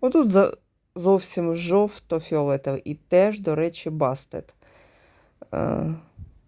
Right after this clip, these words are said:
вона тут в цьому туріку дуже прям використовується. Хуфу знову і Людвіг теж бачили, що він був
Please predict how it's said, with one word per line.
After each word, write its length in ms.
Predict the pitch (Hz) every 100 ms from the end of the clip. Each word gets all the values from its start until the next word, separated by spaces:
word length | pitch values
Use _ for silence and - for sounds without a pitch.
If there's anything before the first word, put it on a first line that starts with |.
| - _ _ _ _ _ _ _ _ _ -
вона 280 | 156 151
тут 280 | 151 147 147
в 120 | -
цьому 460 | - - - 160 160
туріку 500 | 160 196 190 175 165
дуже 360 | 156 160 151 156
прям 440 | - 151 147 156 _ _ _ _ _ _ _ _ - - - _ _ _
використовується. 1300 | - 156 170 165 165 - 156 139 131 127 - 123 - - _ -
Хуфу 640 | - - 202 170 - 240 247 -
знову 580 | 196 208 208 208 196 202
і 160 | 165
Людвіг 460 | 156 160 160 202 202
теж 360 | - 185 - -
бачили, 640 | 160 170 170 - 156 156
що 240 | 156 - 156
він 340 | 147 151 147
був 340 | 147 147 -